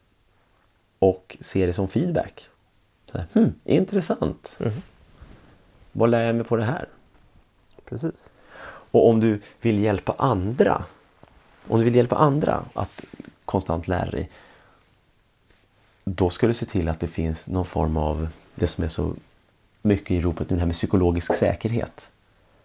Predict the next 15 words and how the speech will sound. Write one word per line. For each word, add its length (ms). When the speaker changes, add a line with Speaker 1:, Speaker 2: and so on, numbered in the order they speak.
Speaker 1:
Att 140
den 180
psykologiska 600
säkerheten 480
finns 220
där, 80
för 80
då 60
vågar 460
folk 240
göra 260
misstag. 460
Och 100
då 120
kan 440